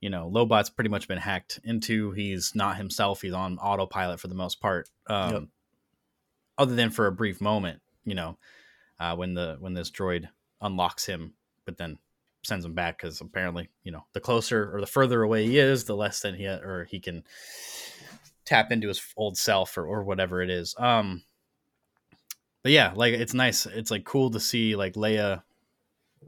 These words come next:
Speaker 1: you know, like, you've got the Crimson Dawn coming in. Of course, you're gonna have to have players from when we first saw Crimson Dawn. And
Speaker 2: Yep.
Speaker 1: L-, Lando is one of those players, and he's gonna know a little bit of something, um, about how to deal with them.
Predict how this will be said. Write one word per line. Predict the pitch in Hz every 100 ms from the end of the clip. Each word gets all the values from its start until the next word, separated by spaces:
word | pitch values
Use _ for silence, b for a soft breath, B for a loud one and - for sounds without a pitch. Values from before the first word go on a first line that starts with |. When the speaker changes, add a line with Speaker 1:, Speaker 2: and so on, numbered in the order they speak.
| - _
Speaker 1:
you | 110
know, | 95 85 -
like, | 113
you've | 110 123
got | 143
the | 135
Crimson | - 160 139 123
Dawn | 113 113 113 110
coming | 110 113 107 104
in. | 104 98
Of |
course, | - 110 101
you're | 101
gonna | 98 90
have | 92 -
to | 90
have | 92 87 85 - _ _ _ _ - _ -
players | 110 98 90 -
from | 104 92 90 90 _
when | 110
we | 107 113
first | 135 131 -
saw | 165 127 85 -
Crimson | - 107 90
Dawn. | 90 85 76 - b b b b
And | 92 92
Speaker 2:
Yep. | 120 - 95 90 -
Speaker 1:
L-, | 104 110 107
Lando | 117 110
is | 110
one | 113
of | 110
those | 101
players, | - 131 135
and | 104
he's | 110
gonna | 110 104
know | 104
a | 107
little | 110 107
bit | 104
of | 98
something, | 123 117 131 - B B B B B B
um, | 98 98 92
about | 95 101
how | 107
to | 95
deal | 95 110
with | 113
them. | 131